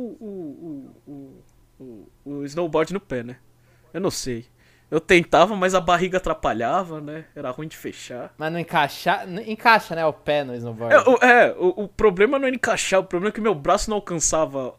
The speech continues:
Speaker 1: a trava da frente, né?
Speaker 2: Aham.
Speaker 1: Aí eu tentava encolher assim, aí a barriga não deixava, é.
Speaker 2: <laughs>
Speaker 1: Porque, porque assim, cê,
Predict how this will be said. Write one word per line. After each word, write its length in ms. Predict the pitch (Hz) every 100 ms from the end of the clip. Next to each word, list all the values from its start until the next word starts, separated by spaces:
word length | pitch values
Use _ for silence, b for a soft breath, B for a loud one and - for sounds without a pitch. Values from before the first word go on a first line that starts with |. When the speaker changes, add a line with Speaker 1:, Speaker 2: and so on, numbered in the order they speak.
| 131
Speaker 1:
a 180 | 113
trava 540 | 156 - 147 135 127 - _
da 100 | 143
frente, 540 | 139 - 123 - - _ b b b b _ _
né? 220 | 135 135 - _ _ _ _ -
Speaker 2:
Aham. 160 | 123
Speaker 1:
Aí 100 | 180
eu 80 | 175
tentava 440 | - 196 - 190 190
encolher 400 | - 202 180 170
assim, 280 | 175 -
aí 100 | 185
a 40 | 175
barriga 340 | 165 165 190
não 100 | 185
deixava, 640 | 175 160 - 156 175 175 160
é. 120 | 156 B B B B
Speaker 2:
<laughs> 760 | 698 762 679 196 196 - 196
Speaker 1:
Porque, 280 | 220 - 175
porque 180 | 175 220
assim, 180 | 247 214
cê, 240 | - -